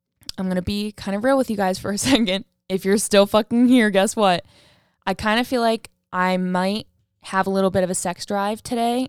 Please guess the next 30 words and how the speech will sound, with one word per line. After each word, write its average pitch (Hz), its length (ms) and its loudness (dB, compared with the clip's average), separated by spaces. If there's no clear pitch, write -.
and 196 120 -4
that's 180 200 -2
actually 208 320 -6
pretty 196 200 -6
fucking 190 600 -4
exciting. 185 600 -4
You 190 100 -6
guys 190 220 4
know 185 160 2
postpartum 190 520 0
has 180 200 -4
been 180 320 -2
a 170 200 -2
bitch 208 340 2
if 196 120 -4
I 180 160 2
ever 175 140 -2
knew 170 180 0
one. 180 280 0
And 180 340 -2
so 196 200 0
I'm 190 100 0
kinda 214 240 -4
like, 214 380 -2
might 196 400 -2
get 240 180 -2
dick 220 200 -6
down 233 240 2
tonight. 151 400 -2
Like, 185 160 0